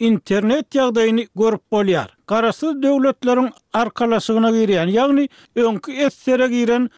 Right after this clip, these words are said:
on bir ýurdun köpüsini tizlik tablisasynyň ortalaryndan aşakdan tapyp bolýar. Bu sebäpdäki iň ýokary tizlikli üç ýurt Orsiýetden, Ukrainadan we Belarusdan ibarat. Sebäpde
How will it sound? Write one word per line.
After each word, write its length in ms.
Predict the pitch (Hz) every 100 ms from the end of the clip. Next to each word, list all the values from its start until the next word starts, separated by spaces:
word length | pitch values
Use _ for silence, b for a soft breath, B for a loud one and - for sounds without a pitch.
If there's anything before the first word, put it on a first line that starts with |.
| -
on 260 | 226 226
bir 160 | 262 302
ýurdun 440 | 294 269 240 240 -
köpüsini 640 | 311 269 247 254 240 254 190
tizlik 480 | - 233 226 277 -
tablisasynyň 840 | 277 269 262 247 247 220 247 254
ortalaryndan 760 | 233 226 - 233 233 220 240 269
aşakdan 680 | 262 - 240 - 233 226 -
tapyp 340 | - 202 226 -
bolýar. 420 | 226 196 180 104 - _ _
Bu 40 | 254
sebäpdäki 760 | 311 294 240 - 269 240 254 -
iň 120 | 247 302 285
ýokary 340 | 262 262 247
tizlikli 680 | - 247 240 233 - 226 226 -
üç 300 | 269 - -
ýurt 280 | 254 247 - _ -
Orsiýetden, 880 | 233 202 - 226 - _ 220 160 - _
Ukrainadan 720 | 208 208 220 294 311 269 262 247
we 180 | 254 202
Belarusdan 680 | 202 233 233 233 - 233
ibarat. 400 | 226 214 190 156 - -
Sebäpde 500 | 240 240 226 - 277